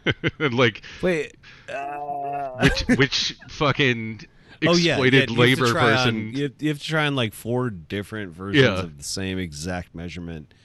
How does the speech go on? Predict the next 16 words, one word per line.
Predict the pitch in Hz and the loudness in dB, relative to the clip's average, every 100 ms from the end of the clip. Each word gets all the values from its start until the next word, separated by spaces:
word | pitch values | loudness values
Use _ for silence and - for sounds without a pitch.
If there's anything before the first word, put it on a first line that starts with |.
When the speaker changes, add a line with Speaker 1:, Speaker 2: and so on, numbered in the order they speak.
| _ _ - - | _ _ -20 -8
Speaker 2:
Uh, | 120 123 120 113 - | -2 0 0 -2 -2
oh, | 202 180 | -2 -2
I | 123 | -2
meant | 135 202 202 | -2 -2 -2
to | |
ask | 123 160 147 - | 0 0 0 -2
you, | 98 87 73 _ - | -4 -6 -10 _ -4
uh, | 107 95 90 85 _ _ _ _ - | 0 0 -2 -6 _ _ _ _ 0
real | 123 151 | 0 2
quick | 175 - | 0 -2
before | - 151 | -6 -4
we | 135 | -4
go, | 135 170 135 104 - _ _ _ _ _ _ 90 | -2 -2 -2 -4 -10 _ _ _ _ _ _ -16
you | 90 113 240 | -6 -2 0
don't | 269 | 0
have, | 160 131 120 101 82 76 | 0 0 2 0 -4 -10